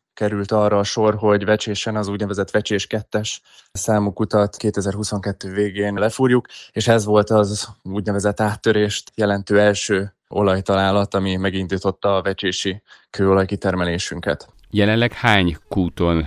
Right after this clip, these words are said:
Speaker 2: megy a kitermelés?
Speaker 1: A vecsési mezőn a program mindig három kútról szólt. Azt láttuk, hogy egy akkora szerkezetről van szó, a föld alatt egy akkora olajtárolót látunk, ami alapvetően érdemes oda három kutat lemélyíteni.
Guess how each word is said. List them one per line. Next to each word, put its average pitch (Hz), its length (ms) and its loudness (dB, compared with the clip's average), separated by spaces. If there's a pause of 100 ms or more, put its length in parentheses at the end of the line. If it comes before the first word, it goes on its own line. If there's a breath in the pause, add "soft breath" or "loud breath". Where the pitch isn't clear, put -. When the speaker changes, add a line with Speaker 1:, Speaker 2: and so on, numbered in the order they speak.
(140)
Speaker 2:
megy 85 240 -2
a 82 80 2
kitermelés? 85 580 -2 (300)
Speaker 1:
A 131 80 4
vecsési 151 400 0
mezőn 127 340 2
a 113 180 4
program 117 800 2 (180 loud breath)
mindig 113 500 -4
három 101 300 0
kútról 104 440 0
szólt. 120 600 2
Azt 110 260 -4
láttuk, 104 300 -4
hogy 104 120 -4
egy 104 100 0
akkora 104 600 2 (260 soft breath)
szerkezetről 110 840 2
van 101 160 0
szó, 104 180 -4
a 104 60 -2
föld 110 280 2
alatt 107 180 2
egy 104 100 0
akkora 104 280 0
olajtárolót 101 840 0
látunk, 110 460 -6
ami 101 420 -6 (160)
alapvetően 101 840 2 (200 loud breath)
érdemes 107 440 2
oda 95 140 0
három 98 320 0
kutat 95 400 -2
lemélyíteni. 92 680 -4